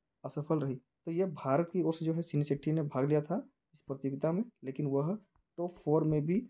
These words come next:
जगह नहीं बना पाई। तो ये आप लोग याद रखेंगे, भारत की ओर से सिनी शेट्टी ने यहाँ पे पार्टिसिपेट किया था। उन्नीस सौ छियानवे के बाद दूसरी बार भारत में यह प्रतियोगिता यानी कि मिस वर्ल्ड दो हज़ार तेईस का आयोजन किया गया। ये भी एक गौरव की बात है कि उन्नीस सौ छियानवे, नाइनटीन नाइंटी सिक्स के बाद में यह सेकेंड टाइम है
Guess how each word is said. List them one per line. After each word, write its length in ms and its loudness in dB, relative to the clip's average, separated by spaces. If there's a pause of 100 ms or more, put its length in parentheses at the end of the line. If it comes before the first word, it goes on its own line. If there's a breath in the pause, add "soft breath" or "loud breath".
(180)
जगह 320 -2
नहीं 280 0
बना 220 -2
पाई। 180 -6
तो 160 -10
ये 160 0
आप 140 0
लोग 120 2
याद 120 4
रखेंगे, 240 -2
भारत 260 -2
की 60 -10
ओर 100 -6
से 120 -4
सिनी 200 -4
शेट्टी 300 -6
ने 120 -2
यहाँ 440 -12
पे 140 -4
पार्टिसिपेट 680 -10
किया 180 -4
था। 240 -12 (2250)
उन्नीस 260 -2
सौ 60 2
छियानवे 440 4
के 80 4
बाद 200 6 (140)
दूसरी 280 0
बार 200 4
भारत 300 0
में 120 6
यह 80 4
प्रतियोगिता 600 0
यानी 200 2
कि 100 0
मिस 200 2
वर्ल्ड 120 4
दो 40 4
हज़ार 120 4
तेईस 200 4
का 200 -2
आयोजन 240 2
किया 220 -4
गया। 180 -6 (300)
ये 120 -2
भी 100 0
एक 100 0
गौरव 280 4
की 120 -2
बात 300 4
है 120 2
कि 360 -8
उन्नीस 160 -2
सौ 60 -4
छियानवे, 380 0
नाइनटीन 260 0
नाइंटी 200 0
सिक्स 220 -4
के 120 -2
बाद 180 2
में 100 0
यह 140 0
सेकेंड 400 0
टाइम 240 4
है 80 0